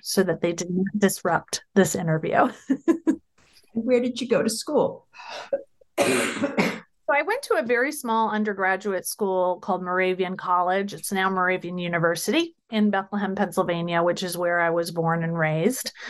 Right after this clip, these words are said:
Speaker 1: And then I ventured down the pike a little bit to University of Delaware for my graduate work, um, where I had the opportunity to work with people in the Women's Studies program, in the Museum Studies program, and then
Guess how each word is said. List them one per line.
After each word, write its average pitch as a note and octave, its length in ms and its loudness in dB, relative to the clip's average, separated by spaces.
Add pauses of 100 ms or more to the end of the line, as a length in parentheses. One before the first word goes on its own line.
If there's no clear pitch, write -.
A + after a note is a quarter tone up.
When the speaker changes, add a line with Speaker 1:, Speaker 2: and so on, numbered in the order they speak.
(340)
Speaker 1:
And A3 220 0
then B3 160 2
I B3 100 0
ventured B3 440 -2
down A3+ 200 2
the A3 80 0
pike A3 300 -2
a A#3 40 0
little G#3+ 240 0
bit G#3 240 4
to A3 120 -2
University G3 480 0
of F#3 80 -2
Delaware F3 400 2
for F3+ 120 -8
my E3+ 140 -6
graduate E3+ 540 2
work, - 400 0 (440)
um, D#3+ 600 -2 (100)
where F#3 180 4
I F3+ 40 4
had F3+ 120 0
the E3+ 120 -2
opportunity E3 960 0
to D#3+ 720 0 (260)
work F#3+ 380 -2
with F3+ 340 -2
people F#3 460 2
in F3+ 180 -4
the F3 80 0
Women's F3 260 0
Studies C#4+ 360 2
program, B3 580 0
in G3 160 -4
the F#3 80 -6
Museum G#3 400 0
Studies G3+ 340 -2
program, F3+ 460 0
and E3 140 0
then E3 260 2